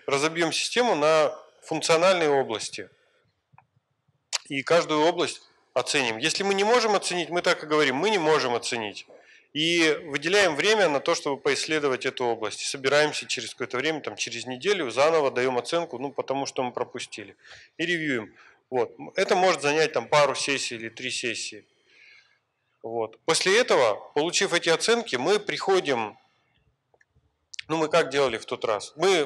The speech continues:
находились вот в начале этого пути, пытались им продать вот эти технические истории, технические релизы. Мы к ним пришли и сказали:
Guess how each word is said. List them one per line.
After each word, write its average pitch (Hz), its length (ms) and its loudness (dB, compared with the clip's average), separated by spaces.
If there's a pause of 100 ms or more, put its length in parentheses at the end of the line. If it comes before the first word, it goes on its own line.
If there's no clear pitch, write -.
(120)
находились 156 520 -2
вот 135 100 -6
в - 20 -10
начале 175 360 4
этого 139 220 0
пути, 127 260 -6
пытались 135 420 0
им 131 100 -6
продать 139 500 0 (200)
вот 113 200 -12
эти - 180 -14
технические - 540 -6
истории, 180 320 0
технические - 580 -6
релизы. 123 340 -8
Мы 139 140 -6
к - 80 -20
ним 131 120 -6
пришли 131 300 -8
и 151 40 -4
сказали: 113 420 -6